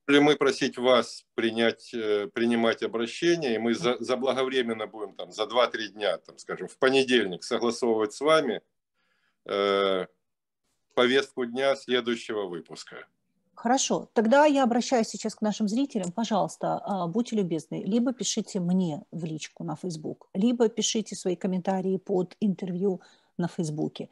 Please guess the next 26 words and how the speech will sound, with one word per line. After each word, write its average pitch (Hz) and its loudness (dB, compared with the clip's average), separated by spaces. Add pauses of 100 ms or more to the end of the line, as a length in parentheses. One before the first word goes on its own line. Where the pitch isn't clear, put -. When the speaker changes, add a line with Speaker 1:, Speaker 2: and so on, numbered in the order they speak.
(280)
Speaker 2:
И 233 6
вот 226 4
каждый, 240 4
кто - -2
будет 202 0
выкладывать, 240 2
мы 214 -2
тоже 175 0
будем 165 -6
мониторить, 180 0
какие 175 -2
там 165 -2
есть 160 -8
ваши 160 -6
пожелания, 196 -2
комментарии, 175 -6
желание 160 -6
включиться - -12
в 170 -8
эту 180 -8
дискуссию. 180 -8
Будем 175 -2
всё 165 -6
это 165 -8
генерировать 196 -2
и 196 -4